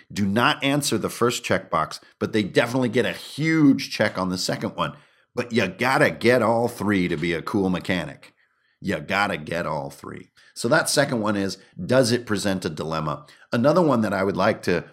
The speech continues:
point out that kind of gets the second one but doesn't get the first is the, uh, concept of hold in Dungeon World. Now, hold is a microcurrency that is earned with a good roll.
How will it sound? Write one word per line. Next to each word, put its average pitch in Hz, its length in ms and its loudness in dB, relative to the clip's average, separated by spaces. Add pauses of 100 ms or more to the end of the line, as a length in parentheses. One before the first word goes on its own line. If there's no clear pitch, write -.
(100)
point 110 200 2
out 92 300 0 (320)
that - 260 -2
kind 120 280 2
of 92 180 0 (760)
gets 123 280 4
the 101 120 -2
second 135 400 0
one 92 200 0
but 87 180 -4
doesn't 98 300 -2
get 92 160 -4
the 80 60 -4
first - 440 -2 (380)
is 117 360 0
the, 110 360 2
uh, 95 140 4
concept 151 580 0
of 107 160 2
hold 92 640 -2 (200)
in 92 160 0
Dungeon 87 380 0
World. 71 300 -8 (220)
Now, 104 180 2
hold 143 640 2 (240)
is 107 180 0
a 98 60 0
microcurrency 110 1900 0 (340)
that 95 140 2
is 95 160 -2
earned 110 320 2
with 95 120 0
a 90 60 -4
good 85 240 -2
roll. 78 480 -2